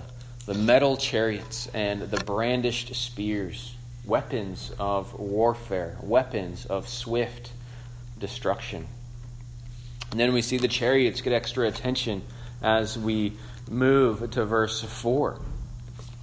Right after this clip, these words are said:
And the action moves from the coming chariots as they are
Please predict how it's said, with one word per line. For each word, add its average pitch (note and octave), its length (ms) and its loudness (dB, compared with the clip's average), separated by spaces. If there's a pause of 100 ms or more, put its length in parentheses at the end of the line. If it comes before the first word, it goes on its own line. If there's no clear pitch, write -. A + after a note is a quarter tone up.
(420)
And B2 220 4 (120)
the A#2+ 380 4 (240)
action C3+ 500 4
moves D3 360 8
from C3+ 180 4
the A#2+ 80 4
coming E3+ 460 6
chariots C#3 640 2
as A#2 240 2
they B2 200 6
are A2+ 280 6